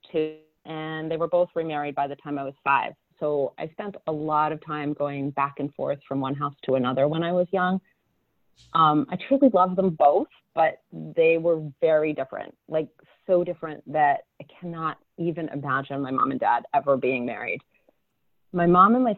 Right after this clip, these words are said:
stepdad were both super career-minded, and they had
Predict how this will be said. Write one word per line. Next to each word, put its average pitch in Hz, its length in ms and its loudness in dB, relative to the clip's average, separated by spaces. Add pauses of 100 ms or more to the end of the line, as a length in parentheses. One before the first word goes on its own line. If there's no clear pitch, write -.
stepdad 175 500 0 (140)
were 160 120 -12
both 151 240 -6 (640)
super 185 180 -8
career-minded, 147 960 -2 (160)
and 143 380 -8
they 147 120 0
had 143 380 -6